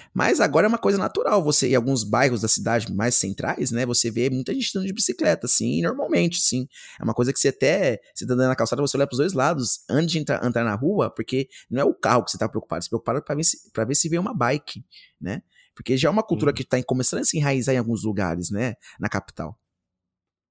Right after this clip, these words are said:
Speaker 2: Sim, é, eu vejo assim, de fim de semana principalmente, né?
Speaker 1: É.
Speaker 2: Porque tem muita gente que anda, vai dar um rolê assim no, no final de semana e tal. Mas começa por aí, né? Eu acho que o cara, o prim-, pra começar, o cara tem que ter uma bike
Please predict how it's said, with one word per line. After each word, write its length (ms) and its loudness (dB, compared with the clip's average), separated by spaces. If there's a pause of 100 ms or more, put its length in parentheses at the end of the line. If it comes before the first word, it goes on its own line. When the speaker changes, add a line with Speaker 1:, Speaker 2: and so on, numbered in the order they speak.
(340)
Speaker 2:
Sim, 420 -6
é, 280 -2 (360)
eu 140 -2
vejo 220 -2
assim, 280 -8
de 80 -18
fim 160 -6
de 60 -8
semana 400 0
principalmente, 680 -6
né? 200 2
Speaker 1:
É. 40 -4
Speaker 2:
Porque 160 -12
tem 120 -12
muita 200 -6
gente 180 -6
que 120 -20 (120)
anda, 240 -4
vai 140 0
dar 120 2
um 100 2
rolê 420 0
assim 400 -8
no, 220 -10
no 180 -14
final 240 -10
de 80 -16
semana 560 -4
e 40 -8
tal. 160 -8 (440)
Mas 140 -6
começa 300 0
por 140 2
aí, 280 4
né? 160 -2 (420)
Eu 80 0
acho 100 -2
que 80 -8
o 40 -4
cara, 340 4
o 60 -4
prim-, 240 -2 (120)
pra 120 4
começar, 520 4
o 40 0
cara 180 2
tem 120 -6
que 80 -14
ter 100 -2
uma 200 -2
bike 460 -2